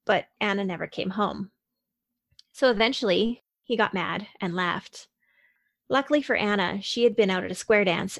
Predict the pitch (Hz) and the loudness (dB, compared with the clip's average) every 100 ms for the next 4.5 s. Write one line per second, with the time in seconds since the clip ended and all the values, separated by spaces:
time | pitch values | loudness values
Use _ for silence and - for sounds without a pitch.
0 | - 196 190 190 214 196 233 208 214 214 | -6 -2 -2 -2 -2 -2 0 0 0 0
1 | 226 208 175 175 175 196 - - 247 269 | 0 2 2 2 -2 -4 -10 -6 -2 2
2 | 269 277 269 214 208 202 196 196 185 180 | 2 0 0 2 4 2 0 2 4 2
3 | - 220 226 - 202 185 180 175 175 190 | 0 0 0 0 2 2 2 0 0 -2
4 | 180 196 196 - 220 | 0 2 2 0 -4